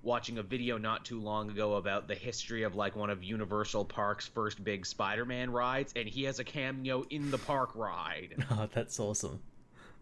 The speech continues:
Speaker 1: So even back then, even in the theme park ride,
Speaker 2: <laughs>
Speaker 1: Stan Lee has a cameo. I think that's so good.
Speaker 2: <laughs>
Speaker 1: And, uh,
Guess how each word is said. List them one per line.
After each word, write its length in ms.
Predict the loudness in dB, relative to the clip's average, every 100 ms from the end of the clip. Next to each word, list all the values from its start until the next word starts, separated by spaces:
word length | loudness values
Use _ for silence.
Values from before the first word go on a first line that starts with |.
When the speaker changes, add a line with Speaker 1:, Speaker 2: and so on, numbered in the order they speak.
| -12
Speaker 1:
So 180 | -2 0
even 320 | 0 0 0
back 400 | 2 2 2 0
then, 460 | 0 2 2 0 0
even 240 | 0 -2 -2
in 120 | -2
the 60 | -4
theme 280 | 0 0 2
park 300 | 4 4 4
ride, 480 | 2 2 2 2 0
Speaker 2:
<laughs> 0 |
Speaker 1:
Stan 480 | 2 0 0 -2 -2
Lee 180 | 0
has 300 | 0 0 0
a 40 | -4
cameo. 640 | -2 0 0 -4 -6 -4
I 120 | -4
think 240 | -4 -6 -4
that's 260 | -4 -2
so 180 | -2 -2
good. 260 | -2 -6 -6 -10 -8 -2
Speaker 2:
<laughs> 80 | 0 0 0 -6 -10 -14 -20 -20 -20 -20 -20 -20 -20 -6
Speaker 1:
And, 240 | -2 0 2
uh, 100 | 2